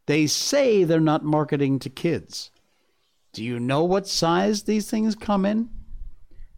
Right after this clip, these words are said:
S four X. S four X. Do you know how small that is? There isn't an adult on the planet who could fit into S four X.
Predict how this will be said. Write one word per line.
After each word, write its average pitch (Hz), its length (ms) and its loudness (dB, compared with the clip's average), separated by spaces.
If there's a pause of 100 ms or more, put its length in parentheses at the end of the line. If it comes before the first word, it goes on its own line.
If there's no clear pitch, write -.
(300)
S - 480 -2 (260)
four 185 800 0
X. - 640 -4 (1400)
S 214 260 0
four 175 380 0
X. - 340 -2
Do 147 140 -4
you 165 180 -2
know 151 380 0
how 180 240 -4
small 170 460 -2
that 175 200 0
is? 175 220 0
There 170 180 0
isn't 180 360 0
an 151 160 -4
adult 151 580 -4
on 151 300 0
the 139 160 0
planet - 760 -6 (560)
who 131 140 0
could 123 220 -4
fit - 420 -6
into 104 320 -10 (100)
S - 340 -8 (120)
four 101 400 -8
X. - 560 -12